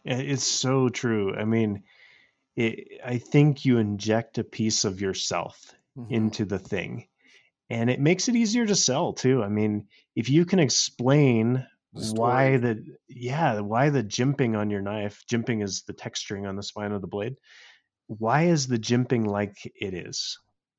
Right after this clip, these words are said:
Speaker 1: Or why is the handle shaped like it is? Um, what about the pocket clip? This pocket clip has recessed pocket clip screws, so it doesn't mess up your pocket. Like, that's important to me.
Speaker 2: Mm-hmm.
Speaker 1: And I think when you can tell that story of,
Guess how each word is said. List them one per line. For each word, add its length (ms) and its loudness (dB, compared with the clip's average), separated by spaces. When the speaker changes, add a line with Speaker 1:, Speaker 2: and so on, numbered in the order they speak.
Speaker 1:
Or 160 -6
why 280 0
is 200 4
the 100 -2
handle 420 -2
shaped 280 -4
like 160 -6
it 280 -4
is? 260 -12
Um, 640 -6
what 80 2
about 160 4
the 80 -8
pocket 360 0
clip? 260 -10
This 260 -6
pocket 340 -6
clip 140 -6
has 180 -2
recessed 460 -2
pocket 400 -6
clip 200 -6
screws, 420 -4
so 80 -4
it 60 -6
doesn't 300 0
mess 280 0
up 100 0
your 100 -2
pocket. 340 -4
Like, 120 -12
that's 240 2
important 520 2
to 100 -10
me. 320 -10
Speaker 2:
Mm-hmm. 300 -12
Speaker 1:
And 140 6
I 80 8
think 200 4
when 120 4
you 80 6
can 160 4
tell 260 0
that 200 2
story 440 4
of, 140 0